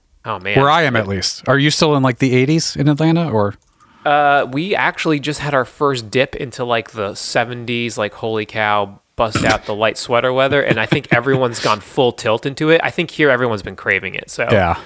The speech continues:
Speaker 1: the second we had one day of it, like, you see all the hoodies come out and everyone's, like,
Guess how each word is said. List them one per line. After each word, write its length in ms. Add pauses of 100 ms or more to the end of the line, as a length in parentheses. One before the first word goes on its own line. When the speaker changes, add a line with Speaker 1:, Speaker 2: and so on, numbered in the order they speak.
(120)
Speaker 1:
the 100
second 460
we 100
had 280
one 400
day 220
of 140
it, 180
like, 260
you 60
see 220
all 140
the 80
hoodies 320
come 160
out 220
and 80
everyone's, 440
like, 220